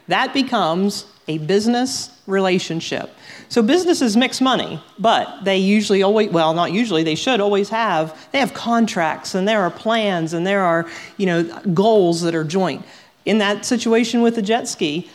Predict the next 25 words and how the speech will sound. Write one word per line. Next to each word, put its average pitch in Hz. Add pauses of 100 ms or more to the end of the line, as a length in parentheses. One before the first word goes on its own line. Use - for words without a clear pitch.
(180)
let's 220
say, 233
you 202
know, 196
one 196
of 226
the 220
guys 202
says, 185
"Hey, 247
I'm 208
just 262
gonna 220
go 208
ahead 196
and 185
pay 190
it 185
off 247
'cause 180
I 190
don't 196
want 196
the 170
debt." 196